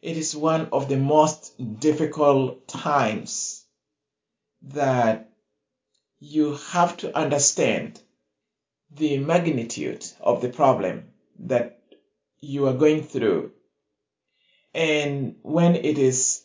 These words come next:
the problem is, whether it is a physical problem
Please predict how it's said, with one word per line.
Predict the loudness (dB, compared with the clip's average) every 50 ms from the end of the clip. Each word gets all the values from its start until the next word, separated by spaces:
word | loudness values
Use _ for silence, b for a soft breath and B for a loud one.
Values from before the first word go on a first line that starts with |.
| _ -8
the | -6 -6 -6
problem | -4 2 6 6 6 8 6 4 2 2
is, | 2 0 2 2 4 4 4 2 0 -4 -14 -12
whether | -4 0 2 4 4 4
it | 4 2 2
is | 0 -2 -4
a | -6 -6
physical | -8 -6 -2 0 2 2 2 2 2 4 2 2
problem | 2 2 4 6 6 6 4 2 -2 -6 -6 -8